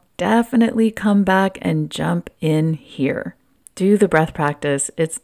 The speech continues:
definitely gonna help you. Or maybe pull your car over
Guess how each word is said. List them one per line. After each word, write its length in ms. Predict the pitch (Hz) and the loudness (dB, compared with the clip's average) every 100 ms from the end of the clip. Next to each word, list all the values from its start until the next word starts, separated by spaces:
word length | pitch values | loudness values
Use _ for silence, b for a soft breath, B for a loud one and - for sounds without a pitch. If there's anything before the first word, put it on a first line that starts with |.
| - | -10
definitely 580 | - 208 190 185 180 170 | -8 -6 -4 -4 -4 -4
gonna 240 | 156 147 | -2 -2
help 280 | 147 131 - | -2 -2 -4
you. 260 | - - - b b b b | -6 -8 -10 b b b b
Or 440 | 190 180 139 - - - | 2 4 4 2 -6 -8
maybe 800 | 165 202 247 165 - 151 226 254 b b - | 0 4 4 2 -4 -2 -2 -6 b b -4
pull 200 | 175 170 | 4 6
your 180 | 233 233 | 6 6
car 220 | 214 196 | 4 4
over 500 | 156 139 147 262 | 4 4 2 2